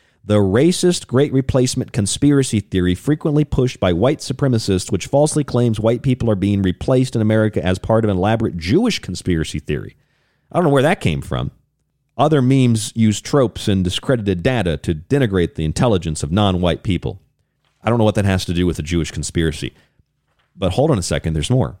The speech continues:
"The document also claims critical race theory, recent right-wing talking point that is, that's come to generally encompass teaching about race in school, part of a Jewish plot, and a reason to justify mass killings of Jews." I've never heard that before.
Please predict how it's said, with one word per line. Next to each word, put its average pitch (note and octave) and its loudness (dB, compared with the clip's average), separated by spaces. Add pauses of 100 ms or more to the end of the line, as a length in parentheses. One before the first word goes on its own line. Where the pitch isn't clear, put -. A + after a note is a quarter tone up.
(320)
"The D#2+ -10
document A2 0
also A#2 2
claims F2 -2
critical F2+ -2
race G2+ 0
theory, D#2 0
recent F#2 0 (240)
right-wing F#2 -2
talking F2+ -2
point C#2 -6
that D#2+ -2
is, D#2 -2 (220)
that's D#2 -4
come G2+ -2
to F2+ 0
generally F2+ 0
encompass F2+ -2
teaching G#2 -2
about D#2+ -2
race F2+ 0
in D2+ -4
school, C#3 -2 (720)
part B2 2
of G2+ 0
a F#2 -2
Jewish B2 0
plot, - -8 (360)
and F2 0
a - 2
reason G2 2
to E2+ -4
justify F2+ 0
mass E2 0
killings E2+ -2
of D2 -4
Jews." D2 -4
I've E2+ -4
never F2 -4
heard F2 -6
that - -10
before. - -14